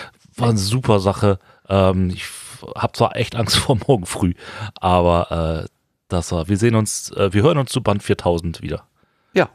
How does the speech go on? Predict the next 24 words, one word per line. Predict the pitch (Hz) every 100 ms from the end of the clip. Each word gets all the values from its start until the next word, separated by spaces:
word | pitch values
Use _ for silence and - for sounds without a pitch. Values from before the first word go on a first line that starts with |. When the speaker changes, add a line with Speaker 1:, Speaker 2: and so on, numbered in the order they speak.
| _ _ -
Speaker 2:
äh, | 143
gerne. | 120 117 151 87 71
Also | 101 95
können | 98 120
wir | 113
jetzt | 110
schon | - 117
sagen, | 101 95 92 95
äh, | 98 92 87 85 85
falls | 101 95
es | 113
den | 110 95
Sendegarten | 123 156 104 92
dann | 95 87
noch | 82 90
gibt, | 117 214 - -
können | 107
wir | 117 123
gerne | - 120 160 147
die | 120
viertausend | - 113 98 98 90
ins | 82 -
Auge | 71 73
fassen. | - - -